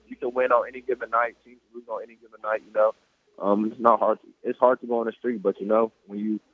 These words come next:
when you're clicking at the right time and at the right moment, like, it's big, it's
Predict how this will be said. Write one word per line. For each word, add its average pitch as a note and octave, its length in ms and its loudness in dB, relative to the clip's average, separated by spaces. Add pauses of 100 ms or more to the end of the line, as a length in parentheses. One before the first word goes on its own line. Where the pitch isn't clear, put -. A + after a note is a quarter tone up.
(140)
when A2+ 100 2
you're A2+ 80 6
clicking B2 260 -2
at A2+ 140 2
the F#2 60 2
right A2 280 4
time A2 280 -2
and G#2 100 -6
at G2 140 -6
the F2 60 -8
right G2 200 0
moment, G2+ 280 -2
like, E2+ 180 -2
it's F#2 180 -4
big, G2+ 140 2 (340)
it's F2+ 140 -12